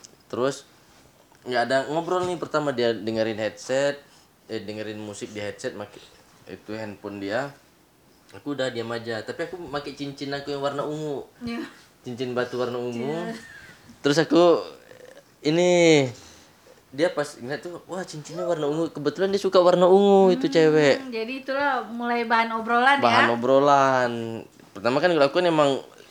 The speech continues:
Speaker 1: paling takut nih ngobrol duluan sama si cewek. Ceweknya duluan ngajak ngobrol.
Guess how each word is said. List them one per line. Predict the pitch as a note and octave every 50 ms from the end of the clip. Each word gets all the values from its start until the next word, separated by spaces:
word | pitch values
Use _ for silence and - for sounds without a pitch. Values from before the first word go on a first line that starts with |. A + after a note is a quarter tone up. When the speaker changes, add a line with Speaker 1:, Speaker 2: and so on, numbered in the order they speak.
| _ _ _ - _ _
Speaker 1:
paling | - B2+ B2 B2+ B2+
takut | C3+ B2+ D3+ D3 - F3
nih | E3+ E3+
ngobrol | D#3 D3 C#3 C3 C3 C3+ C3+ C3+
duluan | C3 C3 C3 C3 B2+
sama | B2+ C3 B2 B2+
si | C3+ - B2+
cewek. | - C3+ C3 C3+ C#3 C#3+ C#3 C#3 C#3 - - - - - - - - - - - - - - - -
Ceweknya | - F#2 F#2+ G2 - B2+ B2+
duluan | A#2+ A#2+ B2 A#2
ngajak | A#2 A#2 A2+ -
ngobrol. | A2+ A#2+ A#2+ A#2+ A#2+ A#2+ A#2+ A#2+ A#2+ A#2+ A#2+ A#2 A2+ A2+ A2 G#2+ G#2+